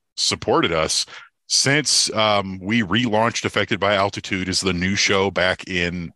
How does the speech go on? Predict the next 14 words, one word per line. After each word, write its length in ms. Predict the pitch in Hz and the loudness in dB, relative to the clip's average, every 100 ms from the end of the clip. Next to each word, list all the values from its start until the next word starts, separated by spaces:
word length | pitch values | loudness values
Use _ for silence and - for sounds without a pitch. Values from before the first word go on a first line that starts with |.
| - | -16
June 340 | 90 - 98 107 | -8 -2 0 0
of 80 | 98 | -2
twenty 240 | - 98 | -2 -4
twenty-one, 640 | - 95 85 104 101 85 - - - - | -2 -4 0 0 -2 -6 -12 -18 -18 -4
we've 240 | 92 101 | 0 2
had, 300 | 104 101 101 | 2 2 2
uh, 420 | 90 87 85 82 82 _ - | 2 2 2 -2 -8 _ -2
over 240 | 107 135 120 | 0 2 0
nine 440 | 101 98 120 139 | 2 2 2 -2
thousand, 640 | - 113 123 113 85 95 - _ _ _ _ _ - | -2 0 0 0 -8 -10 -14 _ _ _ _ _ -2
timely 360 | 98 90 80 | -2 0 -4
meme 340 | 82 95 107 101 _ - | -2 -2 0 -4 _ -4
right 200 | 82 78 | -2 0
there, 300 | 82 80 101 | -2 -2 -2